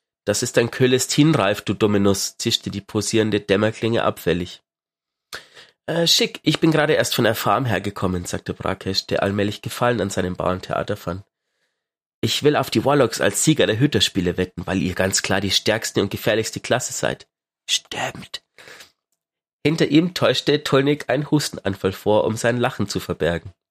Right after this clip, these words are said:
"Du bist klüger, als du aussiehst", meinte der Schattenbinder verächtlich. "Das Problem ist", fuhr Brakesh fort, "dass ich nicht weiß, wo ich wetten kann. Kennt ihr hier irgendwelche Wettmacher?"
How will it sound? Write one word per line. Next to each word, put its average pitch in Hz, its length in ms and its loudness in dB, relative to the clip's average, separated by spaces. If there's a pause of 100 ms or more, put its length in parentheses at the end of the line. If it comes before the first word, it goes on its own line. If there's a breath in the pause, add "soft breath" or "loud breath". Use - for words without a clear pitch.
(960)
"Du - 100 -6
bist 120 320 -6
klüger, 165 460 4
als 165 220 0
du - 160 -6
aussiehst", - 760 -2 (140)
meinte 87 340 -2
der 92 140 0
Schattenbinder 95 680 -2
verächtlich. - 680 -6 (1500 loud breath)
"Das 151 240 2
Problem 135 600 4
ist", 110 360 0
fuhr - 220 -2
Brakesh 110 460 0
fort, - 320 0
"dass 104 160 -2
ich - 220 -6
nicht 104 220 -6
weiß, 95 340 -2
wo - 80 0
ich - 280 -4
wetten 139 280 0
kann. 87 340 -4 (300)
Kennt 135 320 0
ihr 131 260 4 (540)
hier 123 560 4
irgendwelche 117 560 0
Wettmacher?" 156 560 2